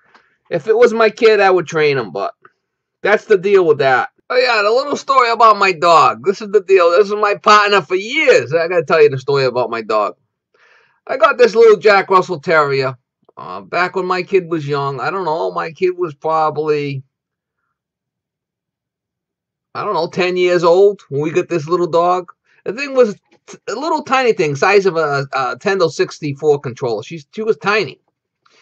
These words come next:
She's only, like, thirteen pounds, uh, full grown. So I bought this dog, and, um, you know, I left her in the bathroom with a gate with paper down. She was only a puppy,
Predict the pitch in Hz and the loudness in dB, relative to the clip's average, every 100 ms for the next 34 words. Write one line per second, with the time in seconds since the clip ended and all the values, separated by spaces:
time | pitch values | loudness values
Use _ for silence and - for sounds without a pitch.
0 | _ _ - 247 302 269 226 143 185 175 | _ _ -8 -2 0 4 2 4 2 2
1 | 180 160 147 156 143 135 - - 123 117 | -2 -6 0 0 0 -4 -14 -6 -2 -2
2 | 110 110 135 131 117 117 107 104 - 95 | -4 -8 -6 -4 -4 -8 -8 -12 -14 -12
3 | 92 - _ _ _ _ - 196 262 220 | -12 -16 _ _ _ _ -12 -2 2 4
4 | 226 196 220 214 202 196 185 - _ _ | 4 4 6 8 8 6 2 -8 _ _
5 | _ _ 165 165 156 151 147 151 147 139 | _ _ -6 -2 -2 -4 -2 -2 0 0
6 | 135 131 _ _ _ _ _ _ - 165 | -2 -6 _ _ _ _ _ _ -12 -8
7 | 143 143 147 202 220 247 254 254 226 262 | -6 -4 0 4 4 4 4 4 2 2
8 | 240 - 208 190 208 247 _ _ 175 185 | 2 2 4 6 4 2 _ _ 0 0
9 | 185 147 214 196 214 - _ 185 170 226 | 0 2 4 4 2 -6 _ 0 2 6
10 | 220 220 208 185 175 175 185 180 214 214 | 6 4 -4 -2 2 2 0 -4 -2 -2
11 | 240 240 220 - 208 - 208 | -2 2 2 4 0 0 -8